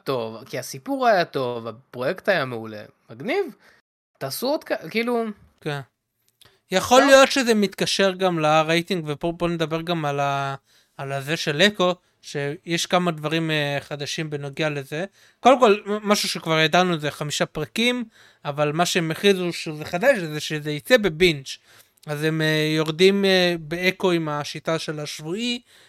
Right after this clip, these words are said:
Speaker 2: הם מפרסמים הכל בעשירי לינואר,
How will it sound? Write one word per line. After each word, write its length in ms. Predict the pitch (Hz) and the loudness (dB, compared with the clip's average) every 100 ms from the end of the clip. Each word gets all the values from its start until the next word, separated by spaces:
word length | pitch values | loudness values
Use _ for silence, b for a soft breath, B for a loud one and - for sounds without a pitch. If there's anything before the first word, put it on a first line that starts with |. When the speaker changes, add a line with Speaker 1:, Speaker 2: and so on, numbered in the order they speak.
| b | b
Speaker 2:
הם 120 | 160 160 | -4 -4
מפרסמים 480 | 147 156 196 196 | -4 -2 0 0
הכל 340 | 196 190 190 190 | 2 2 4 4
בעשירי 460 | 165 156 - 165 | 4 0 0 -2
לינואר, 760 | 156 151 165 196 226 240 269 | 0 0 2 2 2 0 0